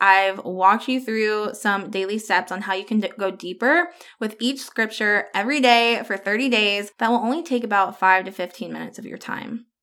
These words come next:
So if you are struggling to trust God's provision over your life, or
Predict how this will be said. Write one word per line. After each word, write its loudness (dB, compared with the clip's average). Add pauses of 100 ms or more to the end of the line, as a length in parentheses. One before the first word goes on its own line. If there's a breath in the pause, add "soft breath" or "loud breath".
(180)
So 0
if -4
you -2
are 4
struggling 0
to -4
trust 0
God's 4
provision -4
over -6
your -8
life, 6
or 4